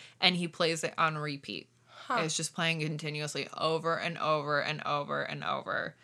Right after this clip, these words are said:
Speaker 1: And then he loads up his mom's Ford Explorer and leaves a note that police will later find. And on the note, it says, "I just got two felonies on my records. My parents can't take that.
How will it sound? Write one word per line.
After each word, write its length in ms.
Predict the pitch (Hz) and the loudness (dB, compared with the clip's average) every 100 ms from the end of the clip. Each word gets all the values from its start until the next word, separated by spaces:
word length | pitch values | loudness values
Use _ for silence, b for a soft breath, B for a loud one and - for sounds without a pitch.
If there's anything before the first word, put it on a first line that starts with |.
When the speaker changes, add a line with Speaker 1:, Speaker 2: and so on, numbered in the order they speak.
| b b b b b b b b b _ _ | b b b b b b b b b _ _
Speaker 1:
And 200 | 233 233 | 4 6
then 100 | 262 | 6
he 560 | 269 247 254 247 247 233 | 4 2 4 6 6 4
loads 560 | 202 208 208 220 220 | 2 6 8 8 6
up 420 | - 214 214 214 - B B B | 6 8 8 6 0 B B B
his 300 | 185 196 180 | 2 2 2
mom's 420 | 185 180 185 185 - | 0 2 2 0 -4
Ford 300 | 196 190 185 | 0 0 0
Explorer 840 | - - 208 220 226 220 220 214 b b b b b b b _ _ _ - _ - _ _ | -4 -4 0 2 4 6 4 0 b b b b b b b _ _ _ -20 _ -20 _ _
and 440 | 190 180 175 170 175 | 2 4 4 2 0
leaves 320 | 180 180 175 175 | 0 0 -4 -4
a 120 | 170 | -2
note 520 | 170 175 175 - - | 0 4 4 2 -2
that 220 | 180 165 | 4 4
police 320 | - 180 170 170 | 4 -4 -2 -2
will 100 | 160 | 0
later 260 | 156 156 | 2 2
find. 460 | - 147 175 254 - - - | 2 2 2 0 -4 -10 -2
And 320 | 165 165 160 | 2 2 2
on 180 | 165 165 | 0 0
the 80 | 165 | 4
note, 220 | 160 160 | 4 2
it 140 | 175 - | -4 0
says, 560 | - 165 160 156 - - - | 6 8 8 4 -2 -6 2
"I 140 | 170 | 2
just 240 | 165 175 - | 2 -2 2
got 180 | 165 - | 2 2
two 220 | - 214 | 0 2
felonies 420 | 208 185 180 180 | 4 2 2 2
on 100 | 175 | 2
my 140 | 175 | 4
records. 560 | 160 147 - 151 147 - b b b b | 2 0 0 -4 -4 -10 b b b b
My 140 | 170 160 | 0 0
parents 400 | 175 160 165 - | 0 0 0 -2
can't 300 | - 160 - | 0 0 0
take 220 | 117 - | -4 -2
that. 260 | 82 80 | 0 0